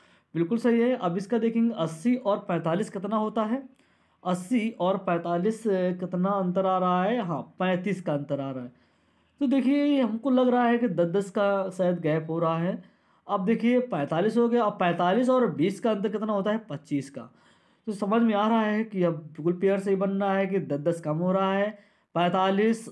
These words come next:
और फिर दस कम हो रहा है, पैंतीस, फिर दस कम हो रहा है, पच्चीस, फिर दस कम हो रहा है,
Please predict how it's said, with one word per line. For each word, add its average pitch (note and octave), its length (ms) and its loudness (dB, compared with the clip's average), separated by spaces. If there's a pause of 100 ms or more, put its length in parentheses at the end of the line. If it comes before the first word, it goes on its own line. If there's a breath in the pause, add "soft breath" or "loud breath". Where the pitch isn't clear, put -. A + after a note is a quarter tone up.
और E3 240 0
फिर D#3 160 -2
दस F#3 200 2
कम G3 180 0
हो F#3+ 120 2
रहा G3 140 2
है, G3+ 100 2
पैंतीस, E3 560 -2
फिर D#3+ 120 -4
दस F3+ 200 0
कम G3 140 -2
हो F#3+ 140 0
रहा G3 100 0
है, G3 100 -4
पच्चीस, F3+ 460 -2
फिर D3 100 -6
दस E3+ 180 -2
कम F#3+ 160 -2
हो F#3 100 0
रहा F#3 100 2
है, G3 60 0